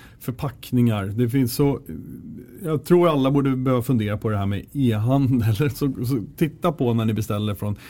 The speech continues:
från e-handel, så får man hem en jättelåda med en liten chokladkaka i, liksom, eller en, en liten fotboll längst ner i.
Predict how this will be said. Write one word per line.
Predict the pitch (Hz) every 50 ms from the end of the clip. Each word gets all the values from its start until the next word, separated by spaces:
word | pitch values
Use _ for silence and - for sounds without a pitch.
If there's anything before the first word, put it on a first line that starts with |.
| - - - -
från | 131 131
e-handel, | 123 113 101 101 104 101 104 117
så | 113 123
får | 120 156
man | 156 151 135
hem | 117 113 107 104
en | 110 120 127
jättelåda | 135 156 175 190 214 160 - - - - - - 120 120 135 160 180 190 151 117 - 73 - - 120 117
med | 120 127 123 117
en | 107
liten | 107 113 113 98
chokladkaka | 113 101 120 131 104 101 - - 135 135 117 - 117
i, | 104 - -
liksom, | 98 92 - - 110 104
eller | - 104 107 104 98 95 92
en, | 92 95 85
en | - 110 110
liten | 107 107 117 98
fotboll | 139 120 - - 143 147
längst | 120 92 92 110 - -
ner | 107 - -
i. | 67 67 -